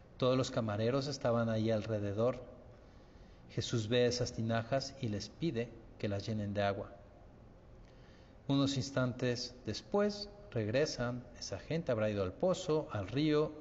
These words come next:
a juntar el agua, y la presentan al Señor. Jesús toma un poco de agua, la bendice, hace una pequeña oración, una plegaria, la ofrece al Padre, y esa agua se convierte en vino.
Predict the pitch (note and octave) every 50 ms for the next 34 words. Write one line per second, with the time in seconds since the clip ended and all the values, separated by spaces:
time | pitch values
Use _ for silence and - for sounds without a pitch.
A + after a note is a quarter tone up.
0 | - - A2+ G2+ - - G#2+ G2+ - A2 G#2 G#2 G#2+ B2 C#3 C#3+ C3 C3 B2+ C3
1 | - - - - - - - - - - - - C#3+ C#3 C3 C3+ C3 B2 - -
2 | - - - - A3+ A3+ A3 A3 G3 E3 C#3 A#2 - - D#3 F#3+ G#3+ G#3+ - -
3 | - - - - - - - - - - - - - - - - - - - E3+
4 | - - C4 C4+ C4+ - - - - - - - - - - - - - - -
5 | - - - - - - - - - - - - - C#3+ C3 B2 B2 B2 A#2 B2+
6 | A#2 G#2+ - G#2+ G#2 A2+ B2+ D3 E3+ D#3 C3 B2+ C3+ C3+ - - - - - -
7 | - - A2 G#2 G2+ G2+ G2 A2 C3 E3+ E3 - - B2+ A#2+ - - - - -
8 | - - - - - - - A#2+ A#2+ A#2+ A2 A2 G#2 - - B2 A2+ A2+ A2 A2+
9 | A#2+ A#2 A#2 - A2+ G2+ - A#2+ A2 A2 G#2+ G#2+ G#2 G2+ F#2 - - - D3+ D3+
10 | D3 C#3+ C3+ - - A2+ G#2 A#2+ D3 E3 D#3 C#3 C3 C3+ C3+ - - - - -
11 | - - - - - - - - - G#2+ F#2+ - C3 C3 - - B2 A2 G2+ -
12 | - F#3 F3+ E3 E3 E3+ F3 F3 - - - - - - - - - - - -
13 | E3 G3+ G3 - - G3 F#3+ F#3+ F#3 G3 G3 G3 - - - C3+ - - A#2 A#2
14 | A#2 A2+ A2 - A2+ G#2 F#2+ G2+ G2+ G2 G#2